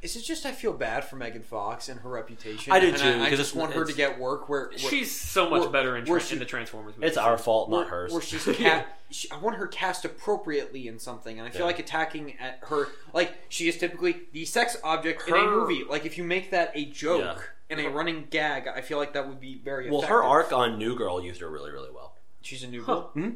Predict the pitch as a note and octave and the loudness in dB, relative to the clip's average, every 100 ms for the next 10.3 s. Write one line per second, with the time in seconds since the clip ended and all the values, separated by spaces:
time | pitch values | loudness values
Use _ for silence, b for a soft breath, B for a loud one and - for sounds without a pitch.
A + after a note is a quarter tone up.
0 | - C3+ A#2+ A#2 C#3 D3 D3+ D3+ D3 C#3 | -4 0 0 0 2 4 6 6 6 4
1 | A3 G#3+ D3 C3+ B2+ B2 - B2 C3+ C#3+ | 6 6 6 4 2 -2 -6 0 4 4
2 | C#3 B2 B2 A#2+ A2+ A2+ G#2+ A#2 A2+ A2 | 4 2 2 4 2 0 -2 -2 0 0
3 | G#2+ G2+ G2 F#2+ - - G#2 - G2+ G2 | -2 -2 -6 -8 -10 -6 -6 -6 -8 -6
4 | F#2+ F#2+ F#2+ F#2 E2+ - F#2+ F#2 F2+ F2 | -6 -6 -6 -6 -6 -8 -10 -6 -8 -8
5 | F2+ F2+ F2 F2+ F2 - B B B2 D#3 | -8 -8 -6 -6 -6 -10 B B 2 4
6 | D#3+ A#2+ A2 A2+ G2+ G2 F#2+ F2 G#2+ - | 2 -4 -2 -2 -2 -4 -6 -6 -4 0
7 | G3 A2+ G2+ A#2 A2 G#2 G2+ F#2+ F#2 - | 0 0 -4 -4 -4 -4 -4 -4 -6 -10
8 | b b - D3+ D#3 D3 C#3+ B2+ A#2 A2+ | b b -2 0 2 4 6 4 0 -4
9 | F#2+ F2+ F2 G2+ G2 A2 A#2 D#2+ D#2+ D2+ | -6 -6 -8 -6 -4 -4 -4 -6 -8 -6
10 | D#2 - | -4 -4